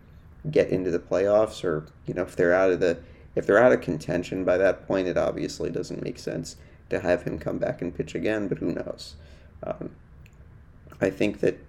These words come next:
obviously with the trade deadline as close to the All-Star game as it is, you know, it kinda makes you think,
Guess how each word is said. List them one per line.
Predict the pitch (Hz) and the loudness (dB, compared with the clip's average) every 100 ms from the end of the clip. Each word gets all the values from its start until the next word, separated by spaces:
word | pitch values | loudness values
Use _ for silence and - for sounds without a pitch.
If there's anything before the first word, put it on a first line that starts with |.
| - | -6
obviously | - 101 113 95 - 85 | -2 -2 -2 -4 -2 -2
with | 82 | -2
the | - | -6
trade | - 80 - | -4 -4 -2
deadline | 82 78 78 85 | -2 -2 -4 -4
as | - | -8
close | - 85 - | -6 -6 -4
to | - | -8
the | - | -4
All-Star | - - - - | -4 -6 -4 -4
game | - - 95 - - - - - | -4 -6 -6 -8 -14 -20 -20 -8
as | - 87 | -6 -4
it | - | 0
is, | 110 113 90 87 - 87 | 4 4 2 -4 -8 -6
you | 87 | -2
know, | 87 | -2
it | 85 | -2
kinda | - 98 | -2 -2
makes | 90 90 - | -2 -4 -8
you | 87 | -10
think, | 82 95 92 - | -6 -4 -4 -6